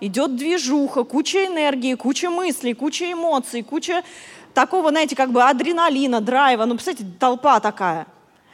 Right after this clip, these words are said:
А, а Иисус ему говорит: «Сядьте, сядьте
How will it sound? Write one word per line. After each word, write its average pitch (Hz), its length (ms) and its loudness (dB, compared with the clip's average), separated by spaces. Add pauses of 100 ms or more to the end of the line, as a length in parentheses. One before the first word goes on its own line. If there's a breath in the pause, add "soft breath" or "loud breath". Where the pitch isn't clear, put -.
(440 loud breath)
А, 202 320 4
а 226 60 6
Иисус 415 160 -2
ему 427 100 -2
говорит: 330 240 -2 (140)
«Сядьте, 311 560 -2 (800)
сядьте 381 500 -2